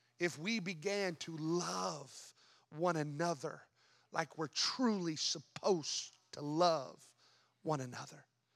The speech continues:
Not just friends with one another, not just acquaintances one with another, not just showing up on Sunday and Thursday and sitting next to 'em on a pew and worshiping with them a little bit and saying hi and shaking their hand. "How was your week?"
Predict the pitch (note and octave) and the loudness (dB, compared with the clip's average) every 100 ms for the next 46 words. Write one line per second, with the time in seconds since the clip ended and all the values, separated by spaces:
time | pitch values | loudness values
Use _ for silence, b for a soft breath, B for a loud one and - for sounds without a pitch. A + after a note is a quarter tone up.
0 | _ _ _ _ G#3 C4+ - A3 E3+ - | _ _ _ _ 2 2 2 -2 0 -4
1 | - F3 G#3 F#3+ D3+ C3 D3 D3 - C#3+ | -6 2 4 4 2 -4 -4 -4 -4 -8
2 | C3+ B2+ B2 A#2+ _ b b F3 C#4+ C#4 | -8 -10 -14 -18 _ b b 4 4 8
3 | B3+ G#3 E3+ - - A3 G#3 E3 - C3 | 8 8 6 0 0 2 2 -2 -6 -6
4 | A2+ - - - D3 C#3 C3+ - C#3+ C3+ | -4 -4 -4 -8 -6 -6 -8 -8 -16 -16
5 | - - _ b b b b G3 C#4+ D4 | -18 -20 _ b b b b 6 10 10
6 | - B3+ - C#4+ B3 A#3+ A3 - G3+ - | 8 8 8 10 8 12 12 12 6 6
7 | B3 A3 A3 G3 F#3+ - G#3 G3+ - G3+ | 4 4 4 4 4 10 10 10 6 6
8 | F#3+ E3+ B B - - B3 G#3 G#3 F#3+ | 6 2 B B 6 10 10 8 6 8
9 | - - G#3+ G3+ G3+ F#3+ D#3+ - G3+ G#3 | 6 6 4 6 6 6 4 2 4 6
10 | F#3 D3 B B B D#3+ A3 A#3+ - G#3 | 4 2 B B B 12 12 12 10 8
11 | G#3 G3 G#3 G#3 G3 F#3+ G#3 G3+ E3+ G#3 | 6 8 8 6 6 6 6 6 6 6
12 | G3+ F3+ - A#3 G#3+ G3 G#3 G#3 G#3 G3 | 6 2 8 10 10 10 10 12 10 6
13 | F3 A3+ G#3 G#3+ F#3+ F#3 G#3 G#3 G3 G#3+ | 6 8 6 4 2 2 2 2 4 6
14 | G3+ F3+ G3+ F#3 G3+ F3 | 6 6 4 4 2 0